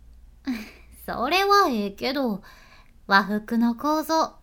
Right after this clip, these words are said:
知ってはるの？<laughs> でしょ？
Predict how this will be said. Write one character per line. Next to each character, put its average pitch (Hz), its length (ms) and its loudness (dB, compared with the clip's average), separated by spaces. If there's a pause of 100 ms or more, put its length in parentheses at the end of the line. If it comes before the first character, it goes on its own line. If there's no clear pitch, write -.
(280)
知 - 200 -6
っ 226 80 -12
て 240 100 0
は 277 160 0
る 339 140 -2
の？ 254 300 -2 (1300)
<laughs> - 840 -8
で 214 180 2
し 214 180 -6
ょ？ 202 40 0